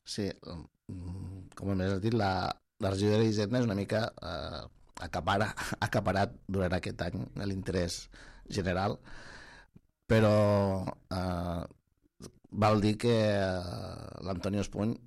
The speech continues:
està fent una molt bona feina en aquest sentit, perquè a part de,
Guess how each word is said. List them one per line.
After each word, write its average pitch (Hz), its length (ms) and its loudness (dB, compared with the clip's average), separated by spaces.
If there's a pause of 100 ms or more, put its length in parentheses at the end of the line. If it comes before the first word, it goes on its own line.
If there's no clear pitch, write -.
(120)
està 95 240 -4
fent 95 160 -4
una 101 240 -2
molt 101 320 -2
bona 92 180 -4
feina 87 280 -6
en 95 80 -6
aquest 76 180 -8
sentit, 80 440 -10 (760)
perquè 98 320 -4 (320)
a 92 180 -4
part 101 220 0
de, 101 500 0